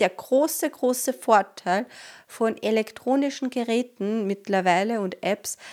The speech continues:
dass man wirklich Dinge blockieren kann, streichen kann, sie nicht mehr angezeigt werden. Weil so sehr sie natürlich ja ablenken können,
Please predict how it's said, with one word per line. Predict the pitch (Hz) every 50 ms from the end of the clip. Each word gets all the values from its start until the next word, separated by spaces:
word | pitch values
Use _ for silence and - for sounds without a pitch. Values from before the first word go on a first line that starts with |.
| - - - - _
dass | - 185 196 196
man | - 226 208
wirklich | 233 233 240 - 220 - -
Dinge | - 233 226 233 233 233 233 233 - _ _ _ _ _ _ _ _ _ _ _ -
blockieren | - 226 220 - - - 220 220 226 220
kann, | - - - 151 143 170 - _ _ _ _ _ _ _ _ _ _
streichen | - - - - - - - 175 180 185 - - - 202 190
kann, | - - - 165 165 170 _ _ _ _ _ _ _ _ -
sie | - - -
nicht | 196 196 208 202 - -
mehr | - 208 -
angezeigt | - 170 180 180 196 190 - - 165 156 - - - -
werden. | - 139 147 - - - _ _ _ _ - - - - - - - _ -
Weil | 202 202 202 180 - - -
so | - - - 226
sehr | 214 - - 220 214 220
sie | 220 - - 247 233
natürlich | 226 226 214 - - 226 220 214
ja | - - -
ablenken | - 196 - - 220 214 208 202 - 196 190
können, | - - 233 240 285 277 226 226 240 285